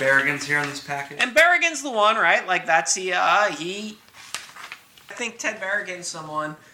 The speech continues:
Speaker 2: that we
Speaker 1: Wrote
Speaker 2: think
Speaker 1: that
Speaker 2: of
Speaker 1: whole
Speaker 2: pretty
Speaker 1: series,
Speaker 2: quickly.
Speaker 1: right?
Speaker 2: Yeah, 'cause it, because it being a whole book and because of it really being a real series of sonnets, like, people think of him as being one of the first ones to just be like, "I'm s-, calling a poem with fourteen lines a sonnet,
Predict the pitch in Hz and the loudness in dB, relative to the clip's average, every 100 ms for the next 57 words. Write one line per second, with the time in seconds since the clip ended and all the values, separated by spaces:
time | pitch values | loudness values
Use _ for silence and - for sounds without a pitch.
0 | _ _ _ _ _ 139 139 147 143 156 | _ _ _ _ _ 2 2 2 -2 -2
1 | 160 147 143 143 - 139 - 113 139 147 | 0 2 2 0 -2 -2 -2 -4 -4 -4
2 | 117 123 123 135 208 285 151 131 170 165 | -4 -6 -8 -10 0 4 4 2 -4 -6
3 | 165 175 - 202 202 202 185 180 170 165 | -2 -2 2 2 2 0 0 2 0 0
4 | 170 156 127 139 147 135 131 139 143 147 | 0 0 2 2 2 -4 -6 -2 -2 0
5 | 143 127 135 135 131 131 131 131 131 127 | -2 0 2 2 0 0 2 2 2 0
6 | 139 135 135 131 120 127 123 135 131 127 | 0 2 0 0 -2 2 4 4 2 0
7 | 123 - 139 143 147 143 143 - 127 127 | -2 -4 -4 -4 0 0 0 0 0 0
8 | 123 123 123 120 123 123 - - - - | -2 -2 -2 -2 -4 -8 -12 -20 -20 -20
9 | - - - - - - - 135 131 127 | -20 -20 -20 -20 -20 -12 0 0 0 -2
10 | 135 131 - 131 127 - - - 139 147 | 0 0 0 -4 -6 -6 -8 -8 -4 -4
11 | - - 147 196 190 180 - - 180 170 | -4 -2 4 4 4 -2 -6 -2 0 2
12 | 175 180 180 - - - - - - 156 | 0 -2 -6 -12 -20 -20 -16 -14 -4 -2
13 | 151 151 - 156 160 165 165 147 143 147 | 0 -2 -2 0 0 -2 2 6 6 4
14 | 147 135 135 127 135 135 | 2 2 4 4 2 -2